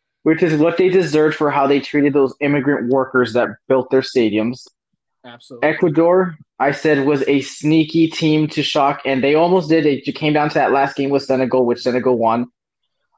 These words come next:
Speaker 1: I'm pretty shocked that Senegal was able to find ways to score goals without Mane. I knew their defense would be good,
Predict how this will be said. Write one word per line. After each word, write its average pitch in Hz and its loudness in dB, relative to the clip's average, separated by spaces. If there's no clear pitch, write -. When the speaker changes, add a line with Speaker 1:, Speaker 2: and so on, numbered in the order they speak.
Speaker 1:
I'm 143 0
pretty 175 2
shocked 175 0
that 135 0
Senegal 151 2
was 135 0
able 139 0
to - -8
find 139 0
ways 135 0
to 139 -8
score 135 -2
goals 123 2
without 113 -2
Mane. 107 -4
I 151 0
knew 202 4
their 202 4
defense 170 -2
would 151 0
be 156 2
good, 135 0